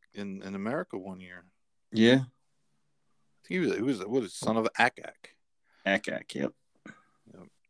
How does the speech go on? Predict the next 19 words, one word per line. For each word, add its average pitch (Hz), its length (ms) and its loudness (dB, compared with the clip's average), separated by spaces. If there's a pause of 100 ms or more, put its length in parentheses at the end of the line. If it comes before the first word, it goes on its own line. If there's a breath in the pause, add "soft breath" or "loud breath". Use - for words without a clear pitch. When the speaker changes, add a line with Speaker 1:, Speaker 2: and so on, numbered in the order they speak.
(960)
Speaker 1:
Old 90 220 -20
Charlie 90 300 -10
Whittingham 92 540 -10
horse. - 400 -12 (280)
Ack 104 220 8
Ack - 180 0
was - 160 -14
a - 40 -8
little - 120 -6
before - 280 -14
my 73 200 -10
time. 87 300 -12 (120)
They 107 80 -2
still 139 220 6
have 143 140 10
the 135 100 0
Ack 135 180 0
Ack, 135 160 -6 (240)
uh, 123 300 -2